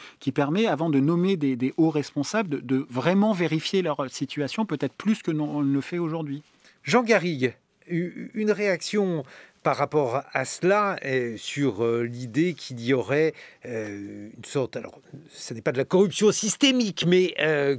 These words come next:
Speaker 2: que on ne peut pas invoquer, euh, la responsabilité d'un homme dans l'affaire Cahuzac et plus largement dans, euh, la manière dont un certain nombre d'affaires politico-judiciaires, euh,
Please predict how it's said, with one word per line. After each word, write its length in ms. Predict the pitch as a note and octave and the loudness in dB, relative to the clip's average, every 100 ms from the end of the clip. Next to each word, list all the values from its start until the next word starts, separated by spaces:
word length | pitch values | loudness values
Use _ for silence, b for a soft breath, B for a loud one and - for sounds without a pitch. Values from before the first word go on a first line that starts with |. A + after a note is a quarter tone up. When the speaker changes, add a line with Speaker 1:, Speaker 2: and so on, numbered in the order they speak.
| - | 2
Speaker 2:
que 260 | D#3+ D#3+ - B B | 4 4 2 B B
on 140 | - D3+ | -2 0
ne 80 | C#3+ | 2
peut 160 | E3 | 2
pas 420 | - F#3+ G3 F#3+ - | 2 0 2 -2 0
invoquer, 800 | D#3+ A#2+ C#3+ C3 F#3 F#3 E3 C3 | 0 2 2 2 0 4 6 6
euh, 280 | A#2 A2 G2 B B | 4 2 -4 B B
la 120 | B2 B2+ | -2 2
responsabilité 1040 | F3+ F#3 - F3+ - D#3 D3 D3 E3 D3+ | 4 2 2 0 4 2 2 0 4 4
d'un 240 | C#3+ C#3+ | 4 4
homme 240 | D#3 D3+ C3 | 4 4 0
dans 100 | B2 | -2
l'affaire 380 | A#2+ - A#2 | -2 -2 -4
Cahuzac 480 | - B2+ A2 F3 - | 0 0 4 2 2
et 80 | A2+ | -8
plus 280 | - C3 C3 | -8 -2 -2
largement 760 | A2 G#2 F#2 G#2 A2+ A#2 D3 D#3 | -2 -4 -4 -2 0 0 0 0
dans, 380 | G2+ A#2+ C3 B2+ B B B | -2 -2 -2 -4 B B B
euh, 180 | B2 B2 | -6 -4
la 120 | A2 | -4
manière 440 | A#2 A#2+ C3 D#3 C#3 | -4 -2 2 2 0
dont 360 | A2+ C3 C3 | -2 -4 -2
un 100 | A#2+ | -4
certain 280 | A2 A#2 - | -6 -8 -6
nombre 220 | A#2 B2 | -8 -6
d'affaires 400 | A#2 A#2+ - D3+ | -4 -4 -4 -8
politico-judiciaires, 2250 | - D#3 C#3+ - C#3 - D3+ C3 - - - - G#2+ A2 A#2+ A#2+ - - D3+ E3 C#3+ C3 | -4 -4 -4 -6 -14 -2 0 0 -2 -20 -20 -12 -8 -6 -6 -8 -6 0 2 2 0 0
euh, 180 | A#2+ | 2